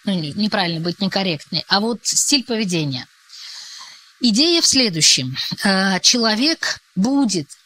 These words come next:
говорить прямо о том, что для него важно, что он хочет.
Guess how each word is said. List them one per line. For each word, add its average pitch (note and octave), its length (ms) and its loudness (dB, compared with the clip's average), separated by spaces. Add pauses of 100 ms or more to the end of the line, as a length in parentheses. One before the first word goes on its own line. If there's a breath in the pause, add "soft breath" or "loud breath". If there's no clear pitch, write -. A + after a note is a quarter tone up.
(120)
говорить G3 600 0
прямо A#3 600 2
о F#3 140 2
том, B3+ 280 0
что - 320 0
для F3+ 160 0
него F#3 280 0
важно, G#3+ 380 0
что - 220 -2
он E3+ 120 -2
хочет. - 500 0